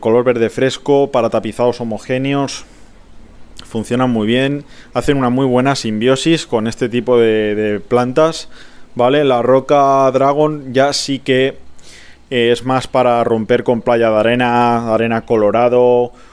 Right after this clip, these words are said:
una arena así rojiza, desértica, puede quedar muy, muy guapa, muy apta. Y ya volviendo un poquito al tema de materiales,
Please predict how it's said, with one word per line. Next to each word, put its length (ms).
una 200
arena 320
así 280
rojiza, 800
desértica, 640
puede 460
quedar 340
muy, 500
muy 380
guapa, 440
muy 300
apta. 380
Y 320
ya 220
volviendo 560
un 440
poquito 400
al 80
tema 240
de 80
materiales, 920